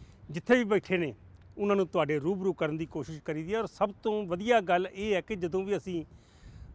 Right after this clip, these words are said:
ਕੋਈ ਵੀ ਰੋਡ ਟ੍ਰਿਪ ਕੀਤਾ ਤਾਂ ਸਾਡੇ ਦਰਸ਼ਕਾਂ ਨੇ ਭਰਪੂਰ ਹੁੰਗਾਰਾ ਦਿੱਤਾ ਹੈ, ਚਾਹੇ ਅਸੀਂ ਜਿੱਥੇ ਗਏ ਹੋਈਏ ਉੱਥੇ ਤੇ ਚਾਹੇ ਘਰਾਂ ਵਿੱਚ ਬੈਠੇ ਲੱਖਾਂ ਪੰਜਾਬੀ ਜਿਹੜੇ ਦੇਖਦੇ ਨੇ ਪ੍ਰੋਗਰਾਮ,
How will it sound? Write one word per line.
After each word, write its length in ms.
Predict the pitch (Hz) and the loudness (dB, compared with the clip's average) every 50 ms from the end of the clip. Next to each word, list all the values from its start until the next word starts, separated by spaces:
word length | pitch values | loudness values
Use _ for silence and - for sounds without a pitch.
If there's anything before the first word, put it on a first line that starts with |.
| - - | -8 2
ਕੋਈ 180 | - 202 226 240 | 4 4 4 6
ਵੀ 160 | 240 254 240 | 4 2 4
ਰੋਡ 300 | 196 202 190 196 202 175 | 6 6 6 6 6 4
ਟ੍ਰਿਪ 220 | - 214 190 - | 2 0 0 0
ਕੀਤਾ 420 | 147 - 175 147 - 202 185 165 147 - - - - - - - - - | -6 -8 -6 4 6 6 6 6 4 -2 -12 -20 -20 -20 -20 -20 -8 2
ਤਾਂ 100 | - 208 | 2 2
ਸਾਡੇ 320 | 170 - 196 175 165 185 185 | 4 4 2 4 4 2 2
ਦਰਸ਼ਕਾਂ 420 | 156 180 147 - - - 185 170 | 2 0 -2 -2 -4 -2 0 0
ਨੇ 240 | 165 156 147 143 143 - _ _ _ _ _ _ _ _ _ | 0 0 -4 -6 -10 -16 _ _ _ _ _ _ _ _ _
ਭਰਪੂਰ 680 | - 202 170 - _ 170 160 180 208 233 247 254 233 | 2 2 2 2 _ -4 -2 -2 0 0 2 2 0
ਹੁੰਗਾਰਾ 480 | 156 120 165 175 160 165 165 165 165 165 | 0 0 -2 0 2 4 6 6 6 4
ਦਿੱਤਾ 280 | 143 143 127 - - 101 | 2 -2 -8 -8 -12 -14
ਹੈ, 180 | - - - - _ _ _ _ _ _ _ _ - _ | -14 -16 -20 -20 _ _ _ _ _ _ _ _ -20 _
ਚਾਹੇ 320 | - 196 170 170 202 214 208 | 4 4 6 8 8 8 6
ਅਸੀਂ 160 | - 202 208 | 6 2 -2
ਜਿੱਥੇ 280 | 170 185 - - 190 165 | -2 -4 0 0 0 2
ਗਏ 200 | 156 165 175 151 | 4 2 2 2
ਹੋਈਏ 200 | 151 180 180 175 | 2 0 0 0
ਉੱਥੇ 340 | 170 151 - - 220 220 - _ - _ - _ - - _ - _ | -2 -2 -2 -2 -4 -4 -4 _ -20 _ -20 _ -20 -20 _ -6 _
ਤੇ 80 | 220 220 | -2 -2
ਚਾਹੇ 420 | 165 - 226 208 180 196 202 196 | 0 4 4 6 6 6 6 4
ਘਰਾਂ 300 | - - 208 180 147 151 | 4 2 2 4 4 4
ਵਿੱਚ 200 | 175 190 170 - | 2 2 0 0
ਬੈਠੇ 300 | 175 170 156 - - 170 | -2 -2 -2 0 -2 -2
ਲੱਖਾਂ 300 | 156 156 156 - - 180 | 0 -2 -4 -2 -4 -4
ਪੰਜਾਬੀ 380 | 170 - 156 143 147 139 143 151 | -4 -4 -4 -4 -4 -4 -4 -6
ਜਿਹੜੇ 180 | 143 156 156 | -6 -6 -6
ਦੇਖਦੇ 360 | 143 127 147 135 120 143 180 190 | -6 -6 -8 -8 -4 -2 -2 -2
ਨੇ 100 | 180 170 | -2 -2
ਪ੍ਰੋਗਰਾਮ, 400 | - 156 139 135 143 139 127 | -4 -6 -6 -6 -6 -8 -10